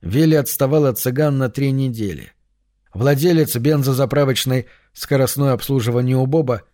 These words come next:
не мог припомнить день, когда цыгане заправляли у него свои машины, одну за другой.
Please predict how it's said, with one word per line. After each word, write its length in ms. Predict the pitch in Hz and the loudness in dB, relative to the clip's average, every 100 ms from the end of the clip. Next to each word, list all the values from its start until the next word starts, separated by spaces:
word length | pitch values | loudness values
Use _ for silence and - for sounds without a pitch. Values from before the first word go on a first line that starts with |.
| _ _ | _ _
не 180 | 120 139 | -2 2
мог 280 | 160 165 - | 4 2 0
припомнить 580 | 135 123 139 127 131 127 | -2 0 0 0 0 2
день, 240 | 156 147 | 2 2
когда 280 | 117 120 123 | 0 0 0
цыгане 460 | - 131 156 143 127 | 0 0 2 2 0
заправляли 580 | 131 123 139 143 143 139 | -2 0 0 2 2 2
у 100 | 135 | 0
него 240 | 135 135 | 0 0
свои 260 | - 135 135 | 0 0 0
машины, 480 | 139 127 107 101 101 _ _ | -2 -4 -4 -4 -8 _ _
одну 340 | 123 117 127 120 | -4 -2 0 0
за 160 | 117 | -2
другой. 440 | 110 110 95 76 | -2 -4 -6 -12